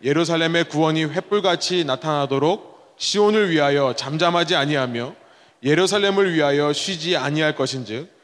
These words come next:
이방 나라들이 내 공의를 뭇 왕이 다 내 영광을 볼 것이요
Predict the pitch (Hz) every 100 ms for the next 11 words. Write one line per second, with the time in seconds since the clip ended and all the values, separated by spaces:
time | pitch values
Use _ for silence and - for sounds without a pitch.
0 | _ _ - 160 190 185 170 170 170 175
1 | 143 156 156 151 151 139 123 110 - 131
2 | 185 113 147 156 170 165 - 160 151 170
3 | 160 170 180 185 185 170 156 156 143 139
4 | 127 156